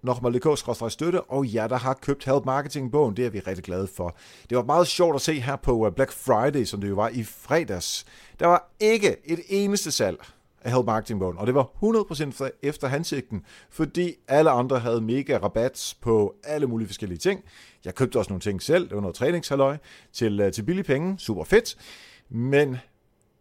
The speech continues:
det gør vi altså ikke. Vi er, vi arbejder ikke med rabat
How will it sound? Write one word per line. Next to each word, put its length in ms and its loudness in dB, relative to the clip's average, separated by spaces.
det 120 -2
gør 100 8
vi 120 2
altså 240 4
ikke. 220 -8
Vi 200 0
er, 300 2
vi 120 -4
arbejder 320 2
ikke 260 -2
med 160 -2
rabat 380 -4